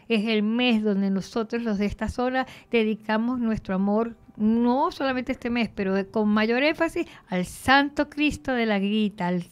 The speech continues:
Cristo del Rostro Sereno y a nuestra Madre Santísima, la Virgen María de la Consolación.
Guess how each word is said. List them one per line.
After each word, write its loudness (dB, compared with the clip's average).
Cristo 0
del 0
Rostro -2
Sereno 0
y 0
a 2
nuestra -2
Madre 0
Santísima, -4
la -2
Virgen -2
María -2
de -4
la -2
Consolación. -6